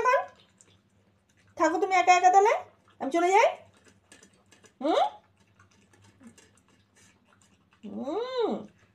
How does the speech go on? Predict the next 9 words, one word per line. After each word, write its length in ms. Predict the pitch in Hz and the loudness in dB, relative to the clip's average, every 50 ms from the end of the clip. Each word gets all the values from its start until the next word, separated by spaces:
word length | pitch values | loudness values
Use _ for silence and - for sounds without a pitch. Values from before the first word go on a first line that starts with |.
| _ _ _ _ _ _ _ _ _ _ _ _ _ _ _ _ _ _ _ _ - | _ _ _ _ _ _ _ _ _ _ _ _ _ _ _ _ _ _ _ _ -4
সকালবেলা 360 | 277 - - 349 381 381 392 381 | -4 0 2 4 6 6 6 6
আমাকে 140 | 403 415 370 320 381 | 4 2 4 6 8
ঘর 140 | 311 320 349 392 480 | 10 8 8 6 4
মুছতে 220 | 480 466 480 494 - | 0 2 2 4 4
দিল 120 | 494 440 440 440 427 | 4 4 4 2 4
না, 80 | 320 262 - - - - - _ _ _ _ _ _ _ _ - 247 | 4 4 2 0 -4 -12 -20 _ _ _ _ _ _ _ _ -8 -4
দুষ্টুমি 440 | 320 370 - - - 466 440 453 466 427 415 | -4 -4 -4 -2 0 0 2 4 4 6 6
শুধু। 220 | 480 494 508 427 330 - - - - - - _ _ _ _ _ _ _ _ _ _ - - - - - - - - - - - - - - - - - | 8 8 8 6 6 4 4 2 -4 -10 -20 _ _ _ _ _ _ _ _ _ _ -14 -12 -12 -12 -14 -20 -20 -20 -20 -20 -20 -20 -20 -20 -10 -4 -2
তুমি 160 | 381 392 | -2 0